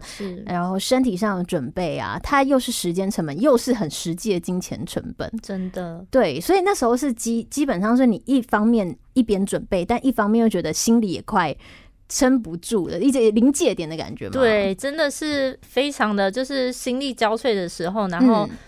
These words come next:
Speaker 1: 收获到这样子的一个，就是观众给我的回馈，当时我心里就是有一个念头，就觉得说，“对，这个就是我舞蹈的价值。”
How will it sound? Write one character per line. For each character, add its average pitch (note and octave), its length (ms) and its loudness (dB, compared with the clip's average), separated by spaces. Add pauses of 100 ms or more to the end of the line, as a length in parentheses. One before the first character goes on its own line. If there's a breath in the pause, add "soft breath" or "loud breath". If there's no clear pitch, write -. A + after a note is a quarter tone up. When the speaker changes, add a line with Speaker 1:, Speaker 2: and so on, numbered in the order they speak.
(140 loud breath)
Speaker 1:
收 A#3+ 320 2
获 A#3+ 260 2
到 G3+ 300 2
这 G3+ 160 -4
样 G#3 220 0
子 F3 160 -8
的 E3 160 -4
一 E3 100 -6
个， E3 320 2
就 G3+ 180 -4
是 G#3 220 -2
观 F#3+ 240 2
众 G3 220 2
给 E3+ 120 2
我 D#3+ 140 2
的 E3 80 0
回 E3 240 -2
馈， A#3 160 0
当 B3 240 -2
时 A#3 180 0
我 E3+ 160 2
心 G#3+ 220 0
里 F#3+ 160 2
就 F#3+ 140 -2
是 F#3+ 320 0 (160)
有 F#3 120 2
一 E3+ 40 -2
个 F3+ 100 -2
念 G3 240 2
头， F3 220 -4
就 F3+ 280 0 (240 loud breath)
觉 F3 160 -4
得 F3 140 -2
说 F#3 240 -4
，“对， A#3 260 0 (240)
这 C#4 140 -2
个 A3+ 100 4
就 A3+ 160 -2
是 A#3+ 160 2
我 F#3+ 140 0 (160)
舞 F#3 400 -2
蹈 F3 180 2
的 D#3+ 200 -6
价 F#3+ 360 -2
值。” - 220 -12